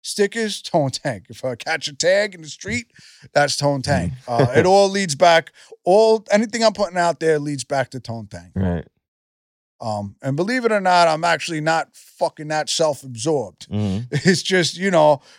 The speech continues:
Speaker 1: when you, when you're a person, and when a person becomes a brand and you no longer have a brand, it may seem that way,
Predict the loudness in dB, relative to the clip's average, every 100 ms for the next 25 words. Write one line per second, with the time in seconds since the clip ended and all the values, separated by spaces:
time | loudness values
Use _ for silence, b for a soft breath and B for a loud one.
0 | _ 0 2 2 2 2 2 2 2 2
1 | 2 -2 -4 -4 -8 -14 _ _ _ _
2 | _ _ _ _ 0 2 2 0 0 0
3 | 0 0 -2 -6 -6 -4 -2 -2 -2 0
4 | 0 0 -2 -6 -4 -2 0 -2 -2 0
5 | 0 -2 -4 -4 -2 -4 -8 -8 -8 -10
6 | -8 -6 -4 -2 -4 -4